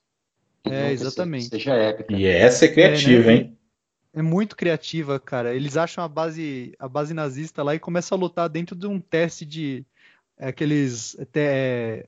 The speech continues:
Speaker 2: área de teste de vácuo, né? Que eles ligam a turbina pra ver a aerodinâmica do avião e tal.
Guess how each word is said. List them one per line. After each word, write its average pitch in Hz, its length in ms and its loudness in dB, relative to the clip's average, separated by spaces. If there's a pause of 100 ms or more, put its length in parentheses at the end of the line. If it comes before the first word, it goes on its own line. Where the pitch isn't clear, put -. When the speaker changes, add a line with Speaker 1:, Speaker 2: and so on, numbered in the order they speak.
Speaker 2:
área 143 200 -2
de 143 120 -8
teste 147 400 -2
de 139 100 -8
vácuo, 143 500 -4
né? 156 120 -8
Que 147 120 -14
eles 127 320 -16
ligam 160 280 -4
a - 20 -4
turbina 151 520 -6
pra 139 200 -6
ver 143 260 0
a 143 40 2
aerodinâmica 143 640 -4
do 143 80 -4
avião 131 420 -4
e 147 40 -10
tal. 143 340 -6